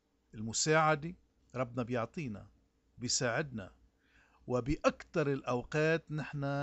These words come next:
لأنه عقلنا محدود ما منقدر نعرف كيف هالإيد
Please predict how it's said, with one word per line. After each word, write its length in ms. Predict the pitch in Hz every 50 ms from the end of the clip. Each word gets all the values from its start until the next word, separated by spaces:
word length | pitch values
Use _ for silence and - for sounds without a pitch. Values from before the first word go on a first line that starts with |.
| 147 - -
لأنه 420 | 123 139 139 139 147 143 139 123
عقلنا 500 | 113 143 220 233 - 226 202 165 151 139
محدود 640 | 135 131 - - - 117 151 147 127 113 107 107 - - - - _ _ _ _ _ _ _ -
ما 160 | 139 151 170
منقدر 580 | 160 160 170 196 240 - - 131 117 123 117 110
نعرف 680 | 120 135 147 143 127 117 117 117 117 117 113 - - - - - _ _ - - _ _
كيف 380 | - 247 247 247 226 - - 135
هالإيد 600 | 139 135 135 147 - - 196 165 135 120 110